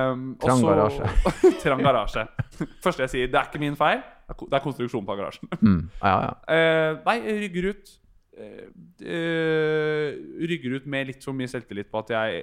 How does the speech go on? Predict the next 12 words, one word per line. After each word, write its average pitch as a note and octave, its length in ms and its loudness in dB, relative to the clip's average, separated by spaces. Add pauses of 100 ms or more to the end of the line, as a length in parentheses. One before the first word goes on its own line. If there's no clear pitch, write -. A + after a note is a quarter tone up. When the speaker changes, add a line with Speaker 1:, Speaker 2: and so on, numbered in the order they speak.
Speaker 1:
eh, A2+ 200 -4 (600)
føler, C3 240 -2
fordi D3 220 -6 (300)
det C#3+ 80 -6
var D#3 120 4
jeg C3 100 -4
som C#3 100 -12
kjørte C#3 180 -10
bilen A#2+ 260 -10
inn A#2 100 -12
sist - 260 -14
også, E3 160 -4